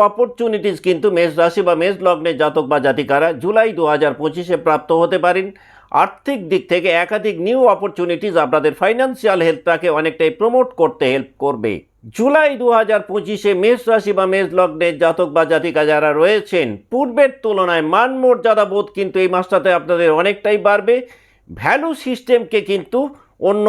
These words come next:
মাত্রায় আপনারা দেখবেন জুলাই দু হাজার পঁচিশে। দীর্ঘদিন ধরে এমন কোনো বিষয় যেটা অপর ব্যক্তিকে বোঝানোর প্রাণপণ চেষ্টা করছিলেন মেষের জাতক বা জাতিকা, কিন্তু পেরে উঠছিলেন না বা বারবার ব্যর্থ হচ্ছিলেন,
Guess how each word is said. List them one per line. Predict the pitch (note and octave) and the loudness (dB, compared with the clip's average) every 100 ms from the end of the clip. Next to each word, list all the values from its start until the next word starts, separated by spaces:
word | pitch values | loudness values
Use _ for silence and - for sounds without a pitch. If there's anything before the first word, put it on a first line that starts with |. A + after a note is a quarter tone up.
| G#3 | 2
মাত্রায় | F3+ A3 A#3 _ A3+ A#3 A3+ | 4 2 0 _ 2 2 2
আপনারা | G3 G3 F#3 F3 | 0 -2 -2 0
দেখবেন | D#3 D#3 C#3+ E3+ C#3 | 0 -4 -2 -4 -2
জুলাই | G#3+ B3+ A#3 F#3 | 0 2 2 2
দু | F3 | 0
হাজার | D#3 D3+ C#3+ | 0 0 -2
পঁচিশে। | D3+ C3 C3 - F2 - A#2+ | -4 -6 -6 -6 -8 -10 -6
দীর্ঘদিন | A3 C4+ A3 C#4 B3+ C4 C4 B3+ | -4 -2 2 2 2 0 0 0
ধরে | A3 A#3 A3+ A3 F3 | 2 4 4 2 0
এমন | G3 B3 C#4 G#3+ | 2 2 0 0
কোনো | A#3 A#3 | 2 2
বিষয় | G#3 G#3+ A3 A3 | 0 -2 2 2
যেটা | F#3+ G3+ F#3 | 2 2 4
অপর | G3+ A#3 B3 | 4 2 2
ব্যক্তিকে | G3+ G#3 G#3+ G3 G3 | 0 -2 -6 -2 -2
বোঝানোর | F3 G#3 A3 G#3+ G#3+ G#3+ | 0 2 2 2 -2 0
প্রাণপণ | G#3+ A3+ B3+ B3+ C4+ B3+ A3+ | 2 2 0 0 2 2 0
চেষ্টা | A3+ G3+ G#3+ G3+ | -2 0 0 0
করছিলেন | F#3 G3 - G3 F#3+ F3+ | -2 -6 -2 -2 0 2
মেষের | G#3+ B3+ D4 C4 | 0 2 2 2
জাতক | A3 G3+ G#3 E3+ | 2 2 -2 0
বা | F#3 | 2
জাতিকা, | F3 F3 E3+ D#3 D3 | 2 0 -2 0 -2
কিন্তু | F3 A3 G#3 A3+ | -4 -6 -4 -2
পেরে | G3 F#3+ | 0 2
উঠছিলেন | F#3 E3+ - F3 D#3+ | 0 -2 -4 0 0
না | D#3+ E3 | 0 0
বা | D#3 | 0
বারবার | C3 D3 C#3+ D3 F#3+ - _ - _ - | 0 0 0 0 -2 -4 _ -20 _ -8
ব্যর্থ | G#2 F#3+ - - - B3 | 0 0 0 -4 0 2
হচ্ছিলেন, | G3+ G#3 - E3+ D3+ B2 | 0 -4 -6 -2 0 0